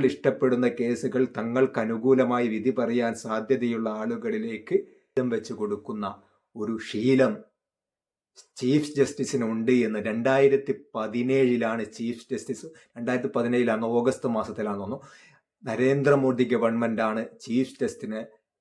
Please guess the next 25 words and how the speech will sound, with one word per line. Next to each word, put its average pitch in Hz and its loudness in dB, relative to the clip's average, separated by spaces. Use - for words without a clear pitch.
ജസ്റ്റിസിനെ - -6
തങ്ങൾക്ക്, 117 -2
അദ്ദേഹത്തിന് 135 2
ഇഷ്ടപ്പെട്ട, 131 -2
ഇഷ്ടക്കാരൻ 127 -2
എന്ന 117 -2
രീതിയിലേക്ക് 113 -2
ആ 117 0
പോസ്റ്റിലേക്ക് 117 -2
നിയമിക്കുന്നത് 117 -2
എന്നുകൂടി 110 -6
നമ്മൾ 107 -2
ഓർക്കേണ്ടതുണ്ട്. 110 -4
അദ്ദേഹം 131 0
ഈ 123 -4
ഒരു 139 8
ആരോപണം 123 2
ഉന്നയിച്ച 110 -6
സമയത്ത് 101 -8
തന്നെ 101 -6
അദ്ദേഹം 107 -6
മറ്റൊരു 104 -4
കാര്യം 101 0
കൂടി 95 -2
വ്യക്തമാക്കുകയുണ്ടായി. 90 -10